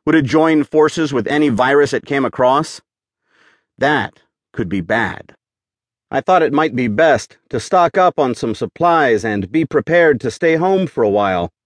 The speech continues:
I was due to be off work at oh seven hundred hours,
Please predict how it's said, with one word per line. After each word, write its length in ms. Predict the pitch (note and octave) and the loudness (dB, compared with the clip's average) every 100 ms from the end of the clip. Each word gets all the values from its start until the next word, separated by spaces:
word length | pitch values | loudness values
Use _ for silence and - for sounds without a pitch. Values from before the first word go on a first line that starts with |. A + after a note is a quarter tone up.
| _ _ _ _ _ _ _ | _ _ _ _ _ _ _
I 100 | A#2+ | 0
was 160 | A2 F#2 | 0 0
due 140 | D#3 | 2
to 100 | D3+ | 2
be 100 | B2+ | 2
off 260 | B2 B2 - | 4 2 2
work 320 | C#3+ D3 - | 2 2 2
at 80 | G#2+ | 0
oh 120 | G#2+ | -2
seven 320 | - A#2 G#2 | 0 -2 -2
hundred 280 | G#2 A2+ G#2+ | -2 -2 0
hours, 580 | A#2+ B2 G2+ F2 - | 0 2 0 -2 -6